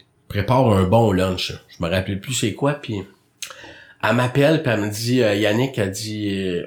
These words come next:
En fin de compte, le médecin vient de me dire qu'il avait le temps de faire ça aujourd'hui, fait qu'il attendra pas la semaine prochaine. Ramasse le sac, puis viens-t'en. » Ramasse le sac du petit, puis viens, viens me rejoindre à l'hôpital, c'est aujourd'hui que ça se passe, tu sais. Hey, là, je suis content. Là, je vis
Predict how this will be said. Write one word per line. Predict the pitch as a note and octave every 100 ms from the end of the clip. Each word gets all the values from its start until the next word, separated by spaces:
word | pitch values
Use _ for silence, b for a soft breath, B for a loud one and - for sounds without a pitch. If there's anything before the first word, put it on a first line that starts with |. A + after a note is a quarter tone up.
| - -
En | G#2+
fin | - A#2
de |
compte, | C3+ D#3 C#3+
le | A#2
médecin | G2 - C3
vient | A#2
de | G#2
me | G2
dire | A2+
qu'il | A#2 A2
avait | G2
le | F#2+
temps | A#2+ A#2
de |
faire | A2+ G2+
ça | -
aujourd'hui, | G#2+ G2+ F#2 D3
fait | - A2+
qu'il | G#2
attendra | F#2+ G2 G2 F#2+
pas | A2
la |
semaine | - G#2 F#2
prochaine. | - F2+ B2+ D3
Ramasse | B2 G#2+ A2 C3+ -
le | C3+ G2
sac, | - B2+ -
puis | -
viens-t'en. » | F#2 G2 G2 E2+ F2+ F2+ _ _ b b b -
Ramasse | F2+ A2
le | G#2
sac | - G#2+ G2+
du | G2
petit, | - - A#2+
puis | F2+
viens, | F2+ G2 G#2 F#2
viens | F#2+ B2
me | A2
rejoindre | G#2 A2 G#2
à |
l'hôpital, | G2 F#2 - A2+ B2+
c'est | - G2+
aujourd'hui | G2 F#2+ F#2 F#2+
que | G2
ça | G2 F2
se |
passe, | - F2 F#2
tu | - G#2
sais. | G#2 _ _ _
Hey, | F#2 F2
là, | G2
je | -
suis | -
content. | F2+ D#2 - E2
Là, | F2+ G2+
je | F#2
vis | F#2+ F#2+